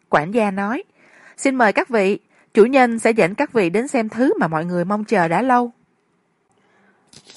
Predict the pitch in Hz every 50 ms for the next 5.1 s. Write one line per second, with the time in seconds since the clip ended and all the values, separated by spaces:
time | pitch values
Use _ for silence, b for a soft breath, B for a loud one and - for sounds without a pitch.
0 | - - - 220 208 220 233 247 247 233 226 220 196 196 175 208 202 214 202 202
1 | 196 190 190 208 247 302 - 339 466 - 339 294 269 269 269 254 b b b b
2 | b - 220 240 247 277 269 233 214 208 190 175 - - 180 160 160 196 226 226
3 | 254 254 247 240 233 233 233 233 226 226 208 165 156 160 196 294 440 - 285 247
4 | - 349 - - 190 151 - - 202 185 185 - 220 262 427 403 254 160 139 143
5 | 170